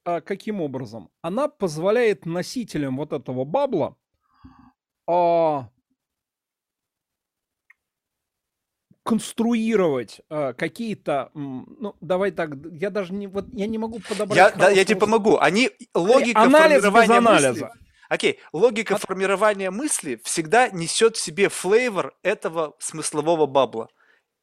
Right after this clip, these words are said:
Speaker 1: Нет, меня больше в этом, в, э, ну, как бы да, но я в этом месте, э, чуть про другое. У тебя, когда есть полная картина мира, и
Speaker 2: Мгм.
Speaker 1: ты слушаешь кого-то, получаешь какие-то факты, поступающие снаружи, да?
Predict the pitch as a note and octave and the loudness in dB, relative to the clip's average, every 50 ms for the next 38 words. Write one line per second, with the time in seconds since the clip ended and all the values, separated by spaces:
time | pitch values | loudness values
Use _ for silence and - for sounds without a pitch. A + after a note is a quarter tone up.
0 | _ _ _ _ _ _ - - - _ _ _ _ - F3 F3+ G3+ G#3 A3 A#3+ | _ _ _ _ _ _ -20 -20 -20 _ _ _ _ -16 -10 -6 -2 0 0 2
1 | B3+ C4 B3+ G#3+ D#3 B2 A#2 _ - - D3 D#3 E3+ F#3+ G3+ A3 C4 C#4 A3+ F3+ | 2 2 2 0 -2 -4 -6 _ -12 -8 -6 -4 -2 0 0 2 2 0 0 -2
2 | G#3 B3 B3+ - - - G#3 G3+ G#3+ G3+ - F#3+ F#3 D#3+ - _ A#3 - G3+ - | -6 -6 -6 -6 -6 -4 -4 -4 -4 -6 -8 -16 -16 -16 -18 _ -14 -14 -12 -10
3 | - - - - - G#3 A3+ A3 - G3 E3+ C#3+ C3 C#3 B2+ A#2 A2 D3 G#3+ B3+ | -6 -6 -6 0 4 4 6 6 6 2 2 2 -2 -2 -2 -2 0 2 4 4
4 | C4+ D4+ D4 C4+ - _ - D3+ D3+ D3+ D#3 D#3 C#3+ A3 C4 C#4 A3+ A3 G#3 D#3+ | 4 2 -2 -4 -8 _ -10 -6 -4 -4 -4 -4 -4 -2 -4 -2 -2 -4 -8 -8
5 | F3 F3+ F3 G3 A#3+ B3 G3 - - G3 F3+ D#3 - D#3+ D#3+ D#3 _ _ - - | -10 -10 -8 -8 -8 -8 -8 -6 -4 -4 -4 -4 -6 -8 -10 -10 _ _ -8 -8
6 | G3+ - _ - D#3 D3+ C#3 D3+ D#3+ E3+ D#3+ D#3 C#3 A#2+ G#2+ F2+ - _ _ _ | -8 -8 _ -6 -6 -6 -4 -4 -6 -4 -2 -2 -2 -2 -2 -6 -10 _ _ _
7 | _ _ - - - - _ - C#3+ - - G3 A3 C#4+ C4+ - A3+ G3+ F#3 G#3+ | _ _ -20 -20 -20 -18 _ -8 -6 -6 -4 2 2 2 2 2 0 0 2 2
8 | A#3 A3 G3 - - _ - B3 A3 G3 E3+ D3 C#3 C#3 - - F3 E3+ - - | 4 4 4 4 2 _ 2 4 4 4 4 0 -4 -4 -2 -4 -4 -4 -4 -10
9 | A3+ F#3+ D#3+ C#3+ E3 G#3+ C#4+ E4+ F#4 F#4 C4 D#3+ C3+ C3+ _ _ _ _ - F3+ | -8 -6 -4 -4 -4 -4 -6 -6 -4 -4 -4 -4 -4 -8 _ _ _ _ -6 -6
10 | F#3 D#3 E3+ C4+ D4 D#4 D4+ G4+ - - - B3+ C#4 C#4 - - - G3+ F3+ F3 | -6 -4 -4 -2 -2 -2 -4 -4 -8 -4 -2 0 0 0 -2 0 2 2 2 2
11 | - - - E3+ E3 D#3+ E3+ E3+ D3 B2 - C3 - - D#3 D#3+ F3 - - C#4 | 0 -2 0 0 0 2 2 0 0 -2 -4 -10 -8 -4 -4 -4 -2 -2 0 -2
12 | C#4+ B3 - - F#3+ F3+ - - B3+ A#3 - G3+ - - - G3+ G3 F#3+ - - | -2 -2 -4 -6 -8 -8 -8 -8 -10 -6 -6 -8 -6 -2 2 2 2 2 2 -4
13 | F#3 D#3 - E3+ D3+ - - - D3 - F3 D3+ C3 A#2 A#2 - D3 C3 - - | -10 -8 -8 -10 -10 -10 -10 -12 -6 -2 0 0 0 0 -4 -8 -10 -12 -12 -8
14 | D3+ D#3 D#3 D3 B2+ A2 A2 B2+ - D3 A3+ C#4 F4 | -4 -4 -4 -2 -4 -6 -8 -10 -12 -8 -8 -8 -8